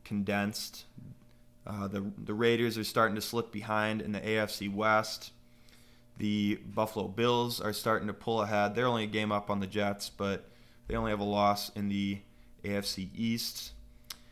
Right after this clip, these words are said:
The N F C East is pretty tight with the Eagles undefeated, Giants with one loss, and Cowboys with two. And then the Commanders are falling behind there.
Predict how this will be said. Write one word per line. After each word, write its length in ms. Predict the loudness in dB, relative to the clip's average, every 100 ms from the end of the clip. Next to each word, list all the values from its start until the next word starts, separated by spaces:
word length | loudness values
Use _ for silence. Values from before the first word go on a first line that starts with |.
| -20 -20 -10
The 520 | -4 0 2 2 2 -2 -16 -20 -20 -20 -20 -20 -10 0
N 140 | 2
F 140 | 2
C 180 | 0 -2
East 560 | -2 0 0 0 -2 -4
is 320 | -2 0 0 -4
pretty 560 | -4 0 0 0 -2 -8
tight 420 | -2 2 2 -2
with 320 | -2 -2 -2 -4
the 360 | -2 0 -2 -2
Eagles 420 | -2 0 0 0
undefeated, 680 | -2 -2 0 2 2 -2 -8 -16
Giants 320 | -2 0 2 -2
with 180 | -8 -10 -10
one 220 | -2 0
loss, 360 | 2 2 2 0
and 200 | -6 -6
Cowboys 400 | 0 2 2 0
with 120 | -4
two. 380 | 0 4 4 2 -2 -18 -20 -12
And 140 | -2 0
then 120 | 0
the 260 | 0 -2 -4 -12 -12
Commanders 540 | -4 -2 0 0 2
are 340 | 2 2 0 -4 -16 -6
falling 320 | 0 2 0
behind 360 | -2 -2 -2
there. 400 | 0 0 0 -2